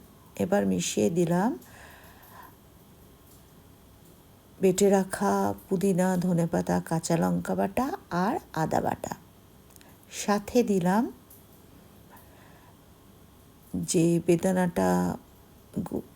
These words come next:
একটু থেতো করে রেখেছিলাম সেটা। এবারে তৈরি করে রাখা মশলাটা এতে মিশিয়ে দিলাম। আপনারা দুভাগে মেশাতে পারেন, আমি এখানে একবারেই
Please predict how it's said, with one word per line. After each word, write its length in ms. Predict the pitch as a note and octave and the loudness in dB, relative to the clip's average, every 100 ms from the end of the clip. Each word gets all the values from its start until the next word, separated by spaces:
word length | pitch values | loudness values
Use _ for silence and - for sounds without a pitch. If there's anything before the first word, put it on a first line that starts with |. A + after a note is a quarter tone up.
| - - | -20 -8
একটু 260 | E3+ - F3 | -8 -2 -4
থেতো 280 | F3 F3+ F3+ | -2 -2 -2
করে 200 | F#3 G3 | 0 0
রেখেছিলাম 580 | G3 G3+ G3+ G#3+ C#4 D4+ | 0 -2 -2 0 0 -2
সেটা। 420 | - - - - - - - - - - - - - - - - - - - - | -2 -4 -4 -8 -10 -20 -20 -20 -20 -20 -20 -20 -20 -20 -20 -20 -20 -20 -10 2
এবারে 400 | F#3+ G#3+ A#3+ F4 - - - - - - - - - - | 4 4 2 0 -6 -20 -20 -20 -20 -20 -20 -20 -20 -6
তৈরি 260 | - G#3+ G#3+ | 2 4 4
করে 300 | - G#3+ A3 | 0 0 2
রাখা 420 | G3+ F#3 A3 E4+ F#4+ | 2 0 -4 -6 -4
মশলাটা 600 | E3+ E3+ - F3+ G#3+ C#4 - E3+ | -2 -2 -2 -2 -2 -6 -6 -6
এতে 300 | - - A4 - - - - - - - | -4 -4 -4 -10 -20 -20 -20 -20 -12 -8
মিশিয়ে 340 | - - - | -6 -4 -4
দিলাম। 260 | - - - - - - - - - - - - - - - - - - - - | -4 -6 -6 -12 -20 -20 -20 -20 -20 -20 -20 -20 -20 -20 -20 -20 -20 -20 -20 -4
আপনারা 640 | G#3+ G#3 A3 G#3+ G#3 G#3 G#3 - G3 | -4 2 2 4 4 2 0 -4 -8
দুভাগে 580 | F3+ G#3+ G3+ G3+ G3 G3+ | -2 0 2 0 2 2
মেশাতে 480 | F3+ - G3+ G3+ | 2 2 0 0
পারেন, 320 | A3 A#3 A#3+ C#4 D#4+ - - | 0 2 0 -2 -6 -16 -4
আমি 300 | F#3 F#3 F#3+ | -2 0 0
এখানে 360 | F#3 B3 E4 G#4+ - | -2 -2 -4 -10 -6
একবারেই 520 | F3 E3 F3 F3 F4 | -4 0 0 0 -4